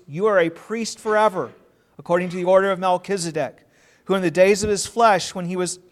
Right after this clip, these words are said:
when he had offered up prayers and supplications with vehement cries and tears to him who is able to save him from death, and was heard because of his godly fear. Though he was a son, yet he learned obedience by the things which he suffered.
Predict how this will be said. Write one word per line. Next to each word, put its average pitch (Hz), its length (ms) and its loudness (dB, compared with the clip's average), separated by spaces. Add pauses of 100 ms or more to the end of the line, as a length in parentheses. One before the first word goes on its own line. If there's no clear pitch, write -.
(120)
when 185 180 -10
he 190 60 -4
had 180 160 -8
offered 214 340 0
up 190 200 2
prayers 208 360 -2
and 208 80 -10
supplications 214 800 -4
with 143 240 -8
vehement 214 380 -4
cries 208 340 2
and 180 160 -10
tears 208 460 0 (400)
to 165 120 -6
him 208 220 0
who 208 140 4
is 196 140 4
able 208 240 0
to 185 80 -6
save 208 340 -2
him 202 140 -8
from 175 200 -12
death, 175 400 2 (460)
and 151 100 -8
was 151 160 -4
heard 220 380 4
because 196 400 -2
of 180 80 -6
his 160 160 -6
godly 185 380 2
fear. 160 520 -8 (500)
Though 185 220 8
he 220 140 2
was 214 180 2
a 208 60 -4
son, 196 420 -2
yet 185 160 0
he 190 160 -6
learned 196 260 0
obedience 180 540 -6
by 175 160 0
the 170 100 -6
things 185 360 -8
which 180 160 -10
he 185 80 -10
suffered. 156 520 -6